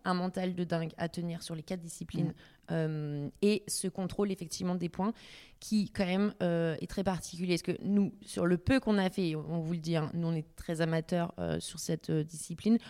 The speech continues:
Speaker 1: Moi, j'avais que les points. C'est-à-dire que quand j'en, <laughs> j'en laissais un, c'est ultra frustrant.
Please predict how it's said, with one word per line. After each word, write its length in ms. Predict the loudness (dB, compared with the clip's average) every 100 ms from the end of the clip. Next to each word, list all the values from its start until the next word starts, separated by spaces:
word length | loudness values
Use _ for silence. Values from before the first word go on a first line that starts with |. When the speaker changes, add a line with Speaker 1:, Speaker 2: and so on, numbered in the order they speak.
| -2
Speaker 1:
Moi, 140 | 4 4
j'avais 280 | 6 2
que 240 | 0 -2 2
les 140 | 2
points. 160 | 2 2
C'est-à-dire 160 | 2 -4
que 60 | 0
quand 120 | 2
j'en, 220 | 2 0 -2 -2
<laughs> 220 | 0 -2
j'en 260 | -2 0
laissais 400 | 2 2 2 0 2
un, 180 | 2 2 -4 -20 -20 -20 _ -20 -12
c'est 180 | -4 -2
ultra 240 | -2 -2 -2
frustrant. 400 | -2 -2 0